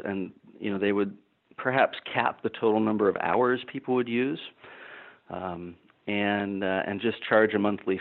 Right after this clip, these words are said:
fee, kind of, um, you know, under twenty dollars a month. And our price point um,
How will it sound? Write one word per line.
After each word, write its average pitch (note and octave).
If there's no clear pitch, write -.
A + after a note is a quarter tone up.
fee, G2
kind F#2+
of, -
um, D#2+
you F#2
know, F2
under A2+
twenty G2+
dollars F#2+
a F#2+
month. E2+
And G2+
our C3
price A#2+
point A2
um, F2+